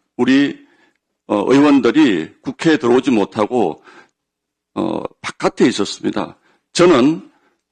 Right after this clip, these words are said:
어, 오히려 정말 많은 민주당 의원들이 그 시간에 그 자리에 들어와 있는 것을 보고 깜짝 놀랐습니다. 아니, 우리 국-, 우리 의원들은, 어, 지금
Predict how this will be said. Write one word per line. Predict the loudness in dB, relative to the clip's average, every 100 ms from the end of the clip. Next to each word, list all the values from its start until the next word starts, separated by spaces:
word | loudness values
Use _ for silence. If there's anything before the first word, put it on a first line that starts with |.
| _ -6
어, | -4 -4 -8 -12 -16 _ _ _ _ _ _ _ _ _ _ _ _ _ _ 0
오히려 | 4 4 6 4 4 0 -8 _ _ -20 _
정말 | 0 4 6 6
많은 | 4 6 6 6
민주당 | 4 2 2
의원들이 | 2 2 2 0
그 | 0 -2
시간에 | 0 0 0 -2 -4 _ _
그 | -2
자리에 | 0 0 0 -2
들어와 | 0 0 2
있는 | 2 2 2 2
것을 | 0 -2 -2
보고 | -4 -2
깜짝 | -2 0 0 0
놀랐습니다. | 0 0 -2 -6 -8 -6 -8 -10 _ _ _ _ _ -4
아니, | 2 2
우리 | 4 2 0
국-, | -4 -12 _
우리 | -4 0
의원들은, | 0 2 2 2 2 0 0 -4 -18 -20 -20 -20 _ _ _ -8
어, | -2 0 2 0 0 0 -2 -6 _
지금 | -4 0 2 2